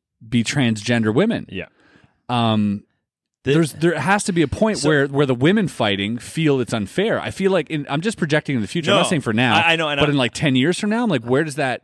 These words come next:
Speaker 2: I, and I, I think
Speaker 1: leave, like, women competing in the sport?
Speaker 2: when you're
Speaker 1: And not say that they're not a woman, but, like, not
Speaker 2: Yeah.
Speaker 1: transgender women. Just
Speaker 2: Y-, it, it's, it's weird 'cause, like, in, like, a, if you were, like, actually gonna, uh, have this, like, in a formal debate,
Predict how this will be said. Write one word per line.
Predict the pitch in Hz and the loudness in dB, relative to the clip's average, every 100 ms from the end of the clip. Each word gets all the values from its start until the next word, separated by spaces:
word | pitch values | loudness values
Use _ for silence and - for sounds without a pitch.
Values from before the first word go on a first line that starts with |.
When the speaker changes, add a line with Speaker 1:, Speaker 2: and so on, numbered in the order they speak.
| - | 0
Speaker 2:
I, | 127 | 0
and | 127 139 | 2 0
I, | 127 113 110 | -2 -2 -2
I | 110 | -2
think | 127 | 0
Speaker 1:
leave, | 139 147 123 123 | 2 2 2 0
like, | 123 110 | -2 2
women | 151 202 151 | 2 4 2
competing | 131 110 101 95 | -2 -2 -2 -2
in | |
the | 87 | -6
sport? | - - 60 - | -10 -10 -12 -10
Speaker 2:
when | 123 139 139 - - | -6 -6 -8 -18 -8
you're | 131 131 - | 0 0 2
Speaker 1:
And | 165 170 175 | 2 2 2
not | 175 | 2
say | - 160 | 2 0
that | 131 | 2
they're | |
not | 135 135 | 2 2
a | |
woman, | 107 104 120 | 2 2 2
but, | |
like, | 123 117 - - | 2 -2 -4 -10
not | 135 135 135 110 | -2 2 2 4
Speaker 2:
Yeah. | 104 | 2
Speaker 1:
transgender | 127 151 160 | 2 0 0
women. | 104 90 90 | 0 0 -4
Just | 101 - | -6 -6
Speaker 2:
Y-, | 123 - - - | -8 -8 -14 -4
it, | 135 123 | -2 0
it's, | 143 139 | 0 2
it's | 147 139 135 | 0 0 -2
weird | 135 165 147 120 | -2 2 2 2
'cause, | 139 120 | 0 2
like, | 113 - | 0 0
in, | 123 | -2
like, | 117 110 | -2 0
a, | 101 87 - _ _ _ | 0 0 -6 _ _ _
if | - 110 | -10 0
you | 135 | 2
were, | 127 | 4
like, | 117 - | 2 0
actually | 113 110 120 | 0 0 -2
gonna, | 113 98 _ _ _ - | -4 -6 _ _ _ -4
uh, | 98 90 82 - - _ _ | -2 0 -4 -8 -16 _ _
have | - 117 110 | -6 -2 -2
this, | 113 - | -2 -4
like, | 104 98 | -6 -6
in | 98 | -8
a | |
formal | - 101 95 92 | -4 -2 -2 -2
debate, | 87 85 87 135 - | -4 -4 -2 -4 -8